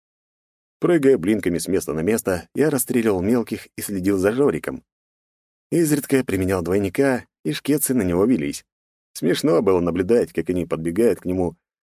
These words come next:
начинают яростно атаковать, а он вдруг пропадает. У них сразу такие удивленные лица,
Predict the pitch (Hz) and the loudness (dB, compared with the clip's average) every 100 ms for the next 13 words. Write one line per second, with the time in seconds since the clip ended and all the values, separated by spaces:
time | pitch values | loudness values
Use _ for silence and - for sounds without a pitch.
0 | - 127 127 127 107 - 101 95 90 82 | -4 0 2 2 0 0 0 0 -2 -4
1 | 80 101 123 110 - _ - 175 147 95 | -2 0 0 -2 -12 _ 2 2 2 -2
2 | 127 - - 175 110 65 - _ _ _ | -4 -4 -2 0 0 0 -4 _ _ _
3 | _ _ _ 101 92 - 107 80 87 - | _ _ _ -2 -2 0 0 0 -4 -2
4 | 95 87 92 92 82 85 117 - 80 | -2 0 0 0 0 0 0 0 -4